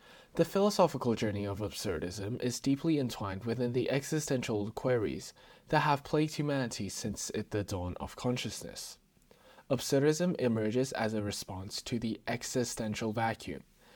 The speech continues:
a sense of disillusionment that arose prominently in the twentieth century, a period marked by war, social upheaval, and a growing skepticism towards traditional sources of, sources of meaning.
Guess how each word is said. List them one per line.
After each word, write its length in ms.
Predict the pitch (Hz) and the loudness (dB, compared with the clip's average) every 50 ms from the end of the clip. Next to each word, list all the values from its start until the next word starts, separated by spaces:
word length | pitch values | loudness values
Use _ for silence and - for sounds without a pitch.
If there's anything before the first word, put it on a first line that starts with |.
| - - - - | -20 -16 -4 -2
a 80 | 131 131 | -2 0
sense 320 | - - 156 165 165 - | 2 2 2 2 2 0
of 180 | 160 - - - | -2 -2 0 0
disillusionment 960 | 151 - - 151 135 127 143 160 170 - 113 92 82 71 62 - - - - - | 0 2 4 4 6 6 6 4 2 2 0 0 -2 -2 -4 -6 -8 -8 -6 -4
that 160 | 110 104 - | -4 0 0
arose 340 | 113 113 110 104 104 107 - | 0 2 2 2 2 0 -2
prominently 680 | - - - 156 156 147 113 95 - - 95 98 101 95 | -6 -2 0 0 2 2 0 0 -2 -2 -2 -2 -2 -2
in 100 | 98 101 | -2 -2
the 160 | 101 104 101 | -2 -2 -4
twentieth 540 | 101 - - 104 98 - 101 90 90 - - | -4 -4 -6 -6 -4 -2 -2 -4 -4 -4 -6
century, 420 | - - 123 120 117 - - - - - _ _ _ _ _ _ _ - _ - - | -4 -2 -2 -2 -2 -4 -8 -10 -12 -16 _ _ _ _ _ _ _ -20 _ -8 -6
a 60 | 147 | -6
period 400 | - - - 147 139 135 135 127 | -4 0 2 4 4 4 4 4
marked 260 | 135 127 120 120 - - | 4 2 0 0 0 0
by 160 | 123 117 117 | 2 2 2
war, 400 | 113 123 139 165 185 190 196 - - - - - _ _ | 2 4 4 4 4 2 0 -4 -10 -18 -20 -20 _ _
social 480 | - - - 175 175 170 - 165 131 80 | -10 -4 0 0 0 2 4 4 4 4
upheaval, 640 | 110 110 - - 127 117 123 117 110 104 120 - - _ _ _ | 4 2 0 0 0 2 2 2 2 0 -2 -4 -10 _ _ _
and 160 | 135 127 135 | -2 2 2
a 60 | 135 127 | 2 2
growing 420 | - 117 107 110 110 110 110 107 | 2 2 2 2 2 0 -2 -2
skepticism 720 | - - - - 156 151 - - 117 95 101 95 92 98 104 | -2 -4 -2 0 0 0 0 -2 -2 -2 -2 -4 -4 -4 -4
towards 580 | - - 117 104 95 95 95 95 90 - - - | -4 -4 -4 -2 -2 0 -2 -2 -4 -6 -8 -8
traditional 580 | - - 113 101 107 101 - 120 107 101 107 | -2 -2 0 0 0 0 -2 -2 -2 -2 -2
sources 500 | - - 110 92 87 - 95 85 87 - | -2 -2 -2 -2 -2 -4 -4 -6 -4 -4
of, 200 | - - 80 - | -6 -6 -6 -6
sources 540 | - - - - 101 95 - - - - - | -8 -10 -6 -4 -4 -4 -4 -4 -6 -6 -4
of 120 | 101 - 120 | -4 -2 0
meaning. 280 | 127 135 127 - - | 2 2 2 2 -2